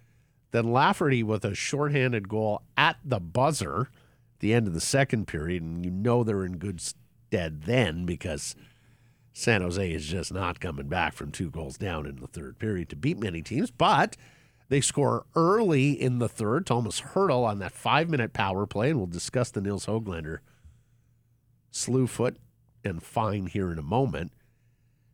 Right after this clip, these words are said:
And yet there is Vancouver yet again, and it's more Hronek and Hughes with incredible play at the blue line to keep the zone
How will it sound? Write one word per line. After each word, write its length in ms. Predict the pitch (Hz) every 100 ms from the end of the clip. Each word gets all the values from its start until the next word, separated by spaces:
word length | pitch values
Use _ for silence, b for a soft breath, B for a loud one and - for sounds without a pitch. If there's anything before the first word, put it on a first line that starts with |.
| _ _ _ -
And 220 | 135 135
yet 180 | 147 143
there 300 | 151 165 170
is 100 | 151
Vancouver 500 | 170 160 151 156 160
yet 180 | 156 156
again, 440 | 151 220 143 92
and 140 | 101 101
it's 300 | 117 - -
more 360 | 104 123 135 131
Hronek 480 | 107 127 151 156 127
and 120 | 113
Hughes 420 | - 147 156 143
with 180 | 117 -
incredible 500 | 104 - 156 143 120
play 340 | - 120 120
at 200 | 113 135
the 60 | -
blue 260 | 113 113 110
line 260 | 107 110
to 100 | -
keep 280 | 78 127 117
the 100 | 107
zone 380 | 95 95 95